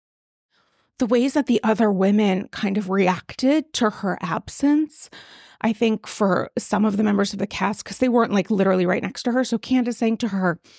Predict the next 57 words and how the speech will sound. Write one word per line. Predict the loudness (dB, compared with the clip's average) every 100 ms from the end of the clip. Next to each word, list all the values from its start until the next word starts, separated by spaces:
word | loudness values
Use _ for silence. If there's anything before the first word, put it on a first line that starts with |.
| -20 -20 -8
in | 0 2
a |
way | 2
that | 2 2
is | 2 0 -6 _ _ _ _
totally | -2 0 4 4
understandable, | 4 2 4 4
like, | 2
"Hey, | 0 2 4
where'd | 4 0
you | 0
go? | 2 2
Like, | 2 0
what | 0
happened?" | 0 0 0 0
And | 0
you | 0
could | 0 -4
see | -4 0 2
in | 2 0
Candace's | -4 -4 -4 -4 -2 -2
eyes | -2 0 0
the | -2
understanding | -4 -4 -4 -2 -2 0 0
of, | 0 -2 -8 -20 -20 -20 -20 -20 -12 -6
"Okay, | -2 -2
got | 0 0 0
it. | -2
This | -2 -4
person | -2 -2 -2 -4 0
left | 0 -2 -6 -10
because | -6 -6 -6 -4 0 0 -2 -10 _ _ _
they | 0
are | 0
connecting | 0 -6 -4 -4 -4 -4 -4
to | -4
this | -8 -6
in | -4
some | -4 -2 -2
way." | 0
It | 0
was | -2
just | -4 -2
like | -2 0
the, | 0 0
I | 0
felt | 0 2
like | 2
there | 0
was | 0
such | -2 0
a |
shared | -2 0 2 2 2
humanity | 0 0 2 2 4 4
at | 2
that | -2 -6
table | 0 0 2 2 2